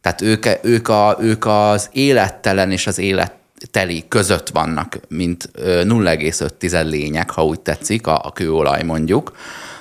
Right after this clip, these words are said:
Ö, meg, ö, meg akkor úgy nyilván van a, a növény és az állat között rekedt, van az állat és az ember között rekedt, ö, hogy mondjam, szellemét vesztett valaki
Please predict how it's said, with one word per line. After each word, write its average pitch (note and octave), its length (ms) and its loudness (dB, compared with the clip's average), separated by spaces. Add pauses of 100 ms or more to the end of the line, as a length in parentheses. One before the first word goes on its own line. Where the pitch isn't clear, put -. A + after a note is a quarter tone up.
(160)
Ö, G2 400 6
meg, G#2 280 2
ö, A2+ 240 4
meg A2+ 240 2
akkor A#2 300 0
úgy A#2+ 180 2
nyilván G2 460 0
van G2 200 0
a, F2 320 2 (280)
a F#2 160 -2
növény F#2+ 340 2
és E2 200 -4
az E2+ 100 -4
állat G#2+ 380 0
között D3 320 -2
rekedt, C#3+ 680 -2
van G#2+ 180 0
az G2+ 140 0
állat G#2+ 360 0
és G2+ 140 -4
az G2 100 0
ember G#2+ 480 2
között G2 340 -4
rekedt, F2+ 500 -4
ö, F2+ 340 4 (800)
hogy A2+ 180 2
mondjam, F#2+ 220 2
szellemét F#2+ 580 0
vesztett E2 480 -2
valaki E2 500 -2